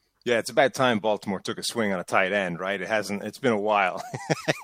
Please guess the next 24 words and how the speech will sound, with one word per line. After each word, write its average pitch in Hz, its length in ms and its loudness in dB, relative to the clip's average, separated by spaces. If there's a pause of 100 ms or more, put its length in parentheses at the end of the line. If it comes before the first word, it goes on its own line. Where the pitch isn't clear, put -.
(320)
So, 123 440 10
yeah, 131 400 8
I, 139 240 4
Isaiah 131 320 4
Likely 120 360 2
looks 101 220 -4
fantastic. 107 680 -4
I 92 60 -8
mean, 98 160 -6
he's 104 160 -14
got 98 260 -4
ball 120 240 -2
skills. 113 400 -2
He's 104 120 -14
got 98 200 -6
run 104 160 -4
after 92 260 -6
the 80 80 -20
catch 120 340 -6
skills. 113 500 -2
He 117 140 -4
is 107 140 -6
a 98 120 -6
dynamic, 107 840 -4